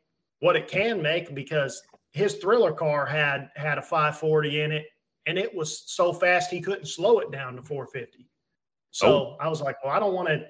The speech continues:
Speaker 1: end up at that point." So,
Speaker 2: <laughs>
Speaker 1: uh, and now I think T J's got a lot of stuff in the works, speaking of that, to, to make it even faster. <laughs> So.
Speaker 2: So you're talking about a five forty with a,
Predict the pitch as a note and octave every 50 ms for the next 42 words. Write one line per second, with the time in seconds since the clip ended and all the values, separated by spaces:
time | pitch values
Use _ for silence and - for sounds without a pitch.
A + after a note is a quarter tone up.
0 | - _ - D#3+ F3+ F#3 F3 F3 F3+ F3 D#3 B2+ - F3+ A3 A3+ - - - C3
1 | A#2+ C3 D3+ D#3 - - - - D#3+ D3 C3+ C3+ B2+ - - _ _ _ _ _
2 | - - - - - - - G#2 G2+ _ - E3 D3 C#3+ C3+ B2 A#2+ A#2+ - -
3 | - _ _ _ _ _ _ _ _ _ - C3 C#3+ F3 F3+ E3+ D#3 D#3 E3+ D3+
4 | D#3 - F3+ F3 D#3+ D#3+ D#3+ D3+ C#3+ - D#3 D3+ D3 C#3+ C#3 D3 D3 C#3 C3+ -
5 | - D#3+ D3+ - D3 C3 B2 B2+ D3+ D3 C3+ - - - C#3+ C#3 C3+ - C3 B2+
6 | B2+ B2+ C#3+ D3 D3 C#3 - - - - - C#3+ B2+ A#2+ A#2+ - - C3+ C3+ C#3
7 | C#3 C3+ C#3 C3 C3 B2+ B2 A2+ - - D3 C#3 B2+ - - - - - - -
8 | - D#3+ D#3 - - D#3 - - - - - - - - - - _ _ _ _
9 | _ - - - A2 G#2+ - - C3 C#3+ E3 D#3+ D#3+ D#3 D3 C#3 C3 B2+ A#2 G#2+
10 | - - C#3 C3 C3 C#3 C3 - - C3 B2+ B2 B2 A#2+ A#2+ A#2+ A#2+ A#2+ A2+ A2
11 | A2 G#2+ G#2 - - G#2+ G2+ G2 F#2+ F#2+ F#2 F#2 F2 F2+ F2+ F2